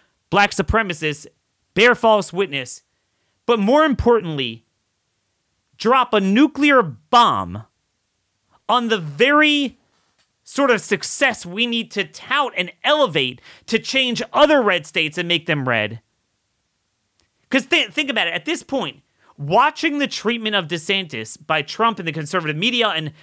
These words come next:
and, and all that sphere, if you are Kristi Noem,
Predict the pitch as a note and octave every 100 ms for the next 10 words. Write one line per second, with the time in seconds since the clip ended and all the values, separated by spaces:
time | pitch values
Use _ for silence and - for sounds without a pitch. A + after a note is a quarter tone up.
0 | _ - D#3 C#3+ D3+ D#3 A3 G#3+ F3+ -
1 | F3+ D3 - _ _ _ _ _ A3 D#3
2 | E3 G3 E4+ C#4 C4 - A#3 - - F#3
3 | D#3+ D3 G2 E2